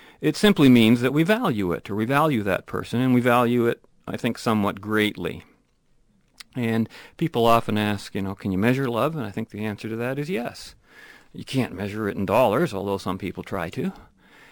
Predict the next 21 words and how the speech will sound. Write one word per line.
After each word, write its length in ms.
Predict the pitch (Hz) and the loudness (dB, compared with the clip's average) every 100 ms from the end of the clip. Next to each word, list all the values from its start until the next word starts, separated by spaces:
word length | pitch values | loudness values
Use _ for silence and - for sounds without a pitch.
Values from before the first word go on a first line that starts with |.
| _ | _
You 140 | 104 95 | -10 -4
can't 280 | 120 110 | -2 -2
measure 380 | 101 110 104 101 | -2 -4 -2 -2
it 120 | 101 | -2
in, 240 | 104 101 101 | 0 -2 -2
you 140 | 127 | 0
know, 160 | 98 104 | 0 2
any 140 | 120 | 2
sort 220 | 127 113 | 4 2
of 100 | 95 | 0
currency, 560 | - 139 160 143 - 110 | -2 0 2 2 0 -4
but 220 | 131 - | -4 -6
you 40 | 156 | -4
can 200 | 147 139 | 0 2
measure 340 | 156 156 123 | 0 0 0
it 140 | 117 | 0
in 100 | 120 | -2
terms 300 | - 127 123 | -2 0 0
of 80 | 117 | -2
a 60 | 113 | -2
hierarchy 760 | 131 139 107 87 - 90 101 | 2 4 4 0 -6 -16 -18